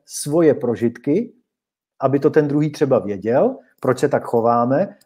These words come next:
ale rozhodně to není cesta k tomu, aby on se změnil. Já k tomu používám takový dva příklady, jo. Mám jako vymyšlený příběh.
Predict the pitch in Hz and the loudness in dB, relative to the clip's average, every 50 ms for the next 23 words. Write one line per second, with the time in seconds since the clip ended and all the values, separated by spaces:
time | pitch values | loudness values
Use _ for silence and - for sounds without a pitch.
0 | _ - 139 139 135 131 147 139 143 170 160 170 170 - 180 160 156 151 156 160 | _ -2 2 4 4 4 4 2 0 0 -2 -2 -2 -2 0 0 0 0 0 0
1 | 170 180 196 208 - - _ _ _ _ _ - - 175 160 165 - - 175 160 | 0 0 -2 -2 -4 -10 _ _ _ _ _ -4 0 0 0 2 2 0 0 0
2 | - - 160 165 - - 151 139 175 - 165 165 170 165 - 185 165 165 180 190 | 2 0 0 2 0 0 0 0 0 0 0 0 0 0 2 2 2 2 4 4
3 | 208 202 180 143 110 98 92 82 - _ _ _ _ _ _ _ _ _ _ _ | 4 4 4 2 0 0 -2 -6 -10 _ _ _ _ _ _ _ _ _ _ _
4 | _ _ _ _ _ _ _ _ _ - 120 120 131 135 139 139 - 175 170 190 | _ _ _ _ _ _ _ _ _ -2 0 2 2 2 0 -2 -2 -2 -2 -2
5 | 185 190 175 175 180 160 160 165 175 170 175 175 175 - - 180 165 175 175 175 | 0 0 0 0 0 0 0 0 0 0 0 0 -2 -2 -2 -2 0 0 0 0
6 | 165 143 135 131 131 127 185 247 240 - - 165 156 - 170 156 143 123 90 92 | -2 -4 -6 -6 -2 2 2 2 2 0 -6 -8 -4 0 2 2 2 2 0 -4
7 | 104 123 127 120 123 127 117 117 113 - 143 120 120 117 131 139 139 - 156 143 | -4 -4 -4 -2 -2 -2 -4 -6 -6 -4 -2 0 0 0 0 0 0 0 0 2
8 | 147 151 143 147 - - - 135 120 113 127 131 160 - - | 2 2 0 0 -2 -6 -6 -2 2 4 4 4 4 2 -2